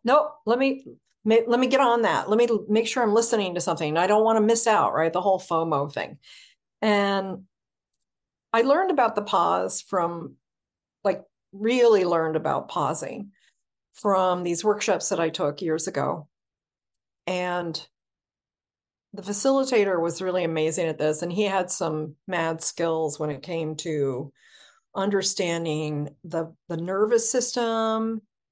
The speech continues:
and how emotions connect in with the nervous system. And he had studied a lot of birth trauma. And so he helped families, like, unravel from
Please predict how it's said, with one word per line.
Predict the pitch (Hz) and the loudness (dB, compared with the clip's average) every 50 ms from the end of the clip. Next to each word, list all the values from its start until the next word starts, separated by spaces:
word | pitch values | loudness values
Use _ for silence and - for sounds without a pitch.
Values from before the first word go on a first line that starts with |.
| _ - - | _ -10 -8
and | 185 180 180 180 170 175 180 | -6 -6 -4 -4 -6 -6 -6
how | 180 170 196 180 175 175 175 180 175 175 180 170 - _ _ _ _ _ _ _ _ _ _ _ _ _ _ _ _ _ _ _ _ _ _ - | -6 -6 -6 -4 -4 -2 -2 -2 -2 -2 -2 -4 -6 _ _ _ _ _ _ _ _ _ _ _ _ _ _ _ _ _ _ _ _ _ _ -8
emotions | 190 185 180 185 196 190 208 214 214 - - 226 226 226 226 - | -6 -4 -2 0 2 4 4 4 2 2 0 -2 0 0 -4 -4
connect | - - 220 196 190 180 202 202 - - | -2 -2 -2 0 0 -2 -2 -4 -4 -2
in | 247 240 233 233 233 240 233 | -2 0 0 0 -2 -2 -2
with | 233 233 220 | -4 -2 -2
the | 233 | -2
nervous | 226 226 226 226 226 226 226 226 - | -2 0 0 -2 0 0 -2 -2 0
system. | - 247 233 - - - 247 233 233 233 233 233 233 233 220 220 _ _ - - - - - _ _ _ - | 0 0 0 -2 -2 -4 -4 -4 -4 -4 -4 -4 -6 -8 -10 -12 _ _ -20 -20 -20 -20 -20 _ _ _ -4
And | 208 202 196 | -2 -2 0
he | 196 269 269 262 | 2 2 2 2
had | 269 262 262 | 2 0 -2
studied | - - - 214 208 202 190 196 | -2 -2 0 0 2 0 0 0
a | 190 | -2
lot | 190 190 185 185 185 185 185 180 | 0 0 0 0 0 -2 -2 -2
of | 185 143 180 180 180 175 170 170 160 143 - - | -2 -4 -2 -2 -2 -4 -4 -6 -10 -14 -20 -18
birth | 165 147 147 208 220 226 247 240 - - - _ _ _ _ - | -12 -4 0 2 2 2 2 0 -4 -12 -20 _ _ _ _ -14
trauma. | - - 180 160 127 113 120 - - - - _ _ _ _ _ _ _ _ _ _ _ _ _ _ _ _ _ _ - | -6 -4 -2 -2 -2 -2 -6 -8 -10 -12 -16 _ _ _ _ _ _ _ _ _ _ _ _ _ _ _ _ _ _ -6
And | 190 202 196 180 175 180 180 180 165 - - - - - | -4 -4 -2 -2 -2 -2 -4 -4 -6 -8 -10 -10 -12 -8
so | - - 208 196 | -4 -2 0 0
he | 185 190 269 262 262 | 0 0 0 0 0
helped | 247 247 220 208 208 - - - | 0 0 0 0 -2 -4 -6 -4
families, | 208 190 190 196 196 190 180 175 156 147 156 180 175 - 190 | -2 0 0 0 0 0 0 0 0 -2 -2 -4 -4 -4 -4
like, | 175 165 - - | -4 -4 -4 -6
unravel | 175 170 170 170 170 170 170 170 139 107 131 - | -6 -4 -2 0 0 0 0 0 -2 -2 -2 -6
from | - - 165 156 160 160 160 165 - | -8 -6 -4 -4 -4 -4 -8 -12 -14